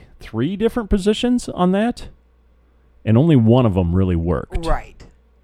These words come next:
Speaker 1: Yeah, and that was where he was on the bottom,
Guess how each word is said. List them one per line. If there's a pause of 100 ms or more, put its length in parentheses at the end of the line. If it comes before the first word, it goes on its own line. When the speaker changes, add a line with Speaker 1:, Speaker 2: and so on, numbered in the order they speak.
(640)
Speaker 1:
Yeah, (180)
and
that
was
where (280)
he
was (880)
on
the
bottom,